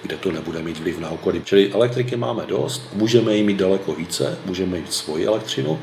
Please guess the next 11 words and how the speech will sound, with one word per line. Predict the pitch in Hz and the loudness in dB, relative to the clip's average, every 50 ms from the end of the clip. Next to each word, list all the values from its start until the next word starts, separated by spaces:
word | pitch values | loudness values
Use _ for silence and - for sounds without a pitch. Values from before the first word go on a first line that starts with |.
| - - - - - | -6 -14 -14 -8 -4
můžeme | 98 87 95 87 85 80 | 0 0 2 2 0 0
dál | 76 90 87 90 87 | 2 2 4 4 4
zůstat | 82 90 - - - 82 - | 2 -2 -6 -6 -6 -6 -6
čistým | - 87 - - - 90 78 | -6 -8 -8 -6 -4 -6 -6
vývozcem, | 73 - - 90 110 - - - - 135 143 156 156 - - - - - - - - | -6 -4 0 0 0 0 0 4 4 4 4 4 0 -6 -10 -14 -16 -16 -14 -10 -6
ale | - 90 | -4 0
musíme | 92 101 98 - - 101 92 | 0 0 0 0 0 -2 0
pro | - 90 87 | 0 -2 -2
to | - 90 | -2 -4
něco | 82 76 - - 80 | -6 -6 -6 -8 -8
dělat. | 76 73 - | -8 -10 -12